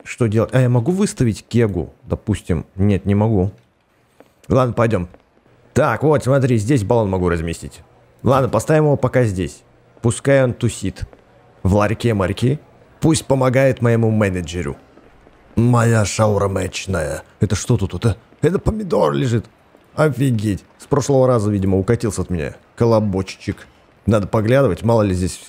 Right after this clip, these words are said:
шауха какая-нибудь сбежала от меня. Значит, вхот догошная, ты открыта. Open. Давай торгуй. Куда поставим баллон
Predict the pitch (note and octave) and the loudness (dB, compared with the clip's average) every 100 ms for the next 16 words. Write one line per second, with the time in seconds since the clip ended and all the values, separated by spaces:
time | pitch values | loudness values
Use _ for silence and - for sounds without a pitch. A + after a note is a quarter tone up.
0 | - - A#2 A#2+ C#3 A#2+ G#2 A#2 G#2+ F#2 | -10 -2 0 0 0 -2 0 0 0 -2
1 | A2 G#2 G2+ F2 F#2+ F2 - _ - - | 0 2 2 0 -4 -4 -8 _ -20 -10
2 | - C3 A#2 - E3 D#3 E3+ D#3 B2 - | -2 0 -2 -2 0 2 2 2 -2 -4
3 | G2 - B2+ - A#2 A#2+ C#2+ - _ _ | -6 0 -2 0 -2 -2 -2 -8 _ _
4 | _ _ _ - B2+ - F#2+ D2 - _ | _ _ _ -2 -2 0 -6 -6 -12 _
5 | _ _ - G2+ G#2+ B2 B2 B2 A2 G2 | _ _ 0 0 2 0 0 0 0 -4
6 | D2+ - _ - - C3+ C3+ D#3+ - C#3 | -6 -12 _ -10 -2 0 2 0 0 -2
7 | - C#3 C3+ B2+ - A#2+ A#2 A2 A2 C3+ | 0 0 0 -2 -4 0 2 2 2 0
8 | C#3+ | 0